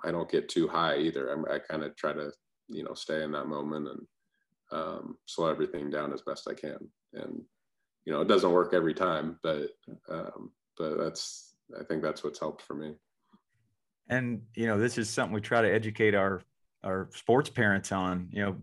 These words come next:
Speaker 2: Chopper just played in a tournament this past weekend where it was not even killed on the other side of the playing field. The bleachers were l-,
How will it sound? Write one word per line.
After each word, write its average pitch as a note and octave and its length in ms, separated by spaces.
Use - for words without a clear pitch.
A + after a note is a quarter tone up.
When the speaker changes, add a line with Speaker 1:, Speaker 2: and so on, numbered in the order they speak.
Speaker 2:
Chopper A2+ 340
just A2 280
played A2+ 260
in G#2+ 80
a G#2+ 60
tournament A2 420
this G#2+ 140
past G#2+ 300
weekend A#2 360
where G2+ 320
it A2+ 100
was G#2+ 220
not A2 280
even G2+ 260
killed F#2 460
on F#2 120
the F#2+ 120
other F#2+ 180
side F#2 460
of F#2 160
the F#2 60
playing G2+ 320
field. F2+ 280
The F2 80
bleachers F2+ 520
were F#2 340
l-, - 120